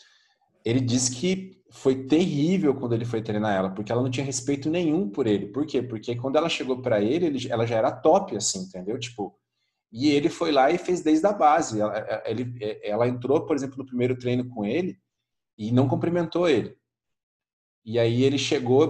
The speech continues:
deu um tapa no boné dela e falou assim, "Viu, a próxima vez demonstra respeito. A hora que você chegar na quadra, você me dá bom dia. E a hora que você for embora, você me dá tchau. Hoje você não precisa treinar."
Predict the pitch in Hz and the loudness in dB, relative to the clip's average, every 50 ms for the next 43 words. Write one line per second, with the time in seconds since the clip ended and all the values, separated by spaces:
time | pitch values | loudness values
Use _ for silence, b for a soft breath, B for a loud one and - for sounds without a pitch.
0 | 156 143 127 139 147 160 - - - 143 - - 143 139 131 131 135 127 127 123 | 2 2 2 2 0 0 2 4 4 4 4 2 -2 -2 2 2 2 2 2 2
1 | 123 123 127 120 123 139 127 - - 139 143 156 143 127 - 131 131 131 - - | 2 2 0 0 -4 -6 -6 -6 -8 -2 0 0 0 2 0 -2 -2 -2 -4 -6
2 | 135 127 120 123 123 131 131 127 131 131 131 131 143 147 143 - - 113 107 107 | -6 -4 -2 -2 -2 -2 -4 -4 -4 -6 -8 -10 -8 -8 -8 -8 -6 -6 -6 -4
3 | 98 98 - - - - 110 110 110 110 113 - 113 110 110 - 123 - 120 117 | -6 -8 -8 -8 -10 -6 -6 -4 -4 -6 -6 -4 -2 -2 -2 -4 -8 -10 -8 -8
4 | 110 107 110 110 110 110 110 107 101 95 92 95 104 120 147 160 - _ _ _ | -8 -4 -2 -4 -2 -2 -2 -4 -4 -4 -4 -6 -4 -4 -4 -6 -8 _ _ _
5 | _ _ _ _ _ _ _ _ - 101 101 104 107 107 - - 117 120 - 113 | _ _ _ _ _ _ _ _ -8 -4 0 0 0 0 -2 -8 -10 -4 -2 -2
6 | 117 110 107 104 104 107 113 117 113 - 127 127 123 127 139 151 - - 123 98 | -2 0 0 2 2 2 2 0 -4 -6 -6 -6 -4 -2 -4 -4 -2 -2 0 0
7 | 90 - - - _ _ _ _ _ _ - 101 104 104 - 127 123 120 123 131 | 0 -2 -8 -18 _ _ _ _ _ _ -4 -4 -2 -2 -2 -4 -4 -4 -4 -6
8 | 131 - 143 147 170 160 120 98 - - _ | -6 -4 -4 -4 -4 -4 -4 -6 -6 -10 _